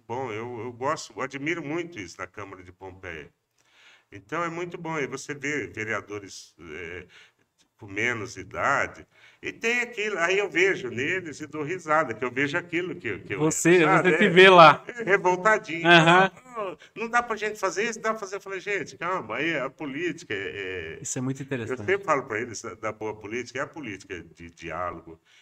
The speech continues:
Speaker 1: de aliança, de acordos, não de
Speaker 2: Sim.
Speaker 1: conchavo. É de acordo,
Speaker 2: Exatamente.
Speaker 1: de aliança. Não é toma lá, dá cá. Não. É de fazer acordo, fazer aliança. É,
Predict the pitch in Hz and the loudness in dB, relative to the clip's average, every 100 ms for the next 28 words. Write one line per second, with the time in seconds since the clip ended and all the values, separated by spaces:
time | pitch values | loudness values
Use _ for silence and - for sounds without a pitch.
0 | _ _ _ - 98 107 104 95 92 98 | _ _ _ -12 -4 -2 -2 -2 -4 -4
1 | 101 98 - 107 _ _ _ _ _ _ | -6 -8 -12 -14 _ _ _ _ _ _
2 | 110 127 101 - 95 101 104 - 104 147 | -6 -2 -2 -6 -6 -6 -8 -12 -10 -8
3 | 123 110 226 214 - 90 80 - _ _ | -6 -6 -8 -6 -2 -2 -4 -12 _ _
4 | _ _ _ _ _ _ _ 80 76 117 | _ _ _ _ _ _ _ -20 -12 -10
5 | 160 - 104 98 113 107 135 165 113 95 | -10 -8 -8 -6 -6 -4 -2 -2 -2 -6
6 | 101 - 90 127 165 160 127 123 110 113 | -10 -14 -6 -2 -2 -4 -6 -4 -2 -2
7 | 117 139 110 113 87 107 123 101 82 _ | -4 -6 -8 -10 -10 -6 -6 -6 -10 _
8 | _ _ _ _ _ - 98 90 101 92 | _ _ _ _ _ -14 -14 -14 -14 -14
9 | 95 107 - 90 110 - 127 117 131 139 | -12 -14 -14 -14 -14 -14 -16 -12 -10 -8
10 | 98 117 107 - 87 95 98 | -6 -6 -6 -10 -12 -12 -12